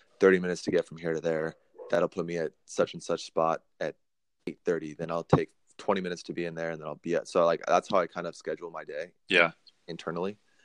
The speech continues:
Speaker 1: Um, so that's why if something's running late or whatever the case is, like, it drives me nuts because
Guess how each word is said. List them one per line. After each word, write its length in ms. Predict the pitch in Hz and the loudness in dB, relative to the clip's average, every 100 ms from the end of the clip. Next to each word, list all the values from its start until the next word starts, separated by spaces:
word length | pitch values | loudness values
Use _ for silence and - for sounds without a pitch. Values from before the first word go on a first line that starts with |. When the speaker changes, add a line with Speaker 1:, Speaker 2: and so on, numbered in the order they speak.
| _ _ _ - | _ _ _ -2
Speaker 1:
Um, 340 | 90 87 82 - _ _ | 0 0 -4 -12 _ _
so 120 | - 87 | -4 -4
that's 120 | - | 0
why 120 | 90 | -2
if 60 | 82 | -2
something's 400 | 95 85 87 82 | -8 -8 -10 -6
running 240 | 85 85 | -6 -6
late 340 | 78 82 90 - - | -4 0 0 -2 -4
or 360 | 82 82 80 | -2 -2 -6
whatever 380 | 76 80 82 85 | -8 -6 -2 -4
the 80 | 85 | -4
case 260 | 90 90 | -4 -6
is, 120 | 90 78 | -4 -6
like, 160 | 76 | -6
it 120 | 78 - _ _ _ | -10 -14 _ _ _
drives 360 | 82 78 76 | -4 -2 -4
me 60 | 76 | -10
nuts 320 | 73 73 - | -8 -8 -8
because 500 | - 85 82 78 - | -4 0 2 2 0